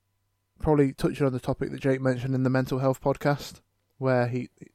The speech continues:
people have been to speak to people, but people aren't necessarily always equipped to deal with the complexities of issues sometimes, which is probably why it'd be quite difficult to have those kind of teachings in schools, because we could be talking about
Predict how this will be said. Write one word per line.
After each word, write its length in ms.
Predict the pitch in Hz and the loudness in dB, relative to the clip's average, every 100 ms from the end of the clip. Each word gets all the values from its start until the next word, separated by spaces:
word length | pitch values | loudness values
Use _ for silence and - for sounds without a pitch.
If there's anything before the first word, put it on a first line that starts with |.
| _ - | _ -4
people 260 | 147 135 | -4 -2
have 120 | 127 | -2
been 180 | 139 131 | 0 0
to 100 | 127 | -2
speak 280 | 120 143 143 | -2 0 0
to 80 | - | -4
people, 400 | 127 - 127 113 _ _ _ _ _ - | -6 -4 -8 -8 _ _ _ _ _ -8
but 180 | - - | -8 -2
people 280 | 131 131 | 0 2
aren't 200 | 127 123 | 2 2
necessarily 440 | 131 123 - 123 127 | -2 -2 2 4 4
always 320 | 127 127 117 | 4 4 2
equipped 520 | 123 143 131 - - - _ _ _ _ - | 0 0 0 -4 -20 -20 _ _ _ _ -4
to 120 | 127 | 0
deal 140 | 127 | 2
with 120 | 123 | 2
the 60 | 120 | 2
complexities 760 | 135 127 131 - 131 139 135 - - | 0 0 -2 -2 0 2 2 -2 -4
of 120 | 131 | 0
issues 360 | 135 - 139 135 | 0 2 0 0
sometimes, 680 | 147 131 131 135 147 - _ _ _ _ _ _ _ - | -4 -2 0 0 -2 -6 _ _ _ _ _ _ _ -12
which 160 | 131 | -10
is 60 | 127 | -6
probably 240 | - 135 | 0 2
why 160 | 127 123 | 2 0
it'd 100 | 120 | -2
be 60 | 127 | -4
quite 220 | - 131 | -6 -4
difficult 400 | 131 - 127 120 | -6 -8 -10 -10
to 200 | - 120 - _ _ _ _ | -10 -12 -12 _ _ _ _
have 200 | 139 123 | -6 -2
those 200 | 123 120 | -2 -4
kind 200 | 135 120 | -8 -10
of 80 | - | -8
teachings 380 | 127 - 123 | -10 -10 -16
in 80 | 120 | -16
schools, 560 | 117 135 120 127 - - _ _ _ _ - | -10 -8 -6 -8 -16 -20 _ _ _ _ -14
because 300 | 127 131 117 | -6 -6 -4
we 100 | 127 | -2
could 200 | 139 123 | -2 -4
be 80 | 127 | -6
talking 340 | 135 123 127 | -4 -4 -6
about 380 | 123 117 113 | -2 0 -2